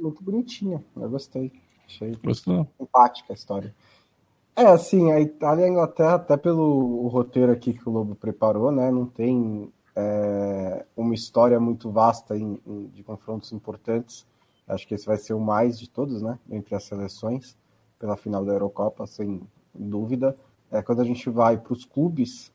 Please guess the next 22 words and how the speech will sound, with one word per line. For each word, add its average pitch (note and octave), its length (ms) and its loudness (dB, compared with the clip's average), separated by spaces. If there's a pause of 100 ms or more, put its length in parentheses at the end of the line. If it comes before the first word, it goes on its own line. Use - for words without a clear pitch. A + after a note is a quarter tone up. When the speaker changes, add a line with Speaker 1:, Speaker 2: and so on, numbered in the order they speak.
(520)
Speaker 1:
a G#2 140 -2
gente G2+ 240 -6
encontra A2+ 380 -2
alguns A2+ 260 -2
duelos A2+ 460 4
que - 100 -20
são A#2 260 -2
bem A2+ 180 0
mais, A#2 880 0
é, A2 280 4
relevantes A#2 580 -2
pra - 160 -6
história G#2 300 -4
do G2+ 100 -12
futebol G#2+ 480 -2
europeu. G#2+ 460 -4 (540)
É, F#2 1160 -2 (100)
especialmente A#2 920 -4
os, G#2+ 800 -6
o, G2+ 440 -10 (200)
os - 480 -12 (760)
do, A2 500 -6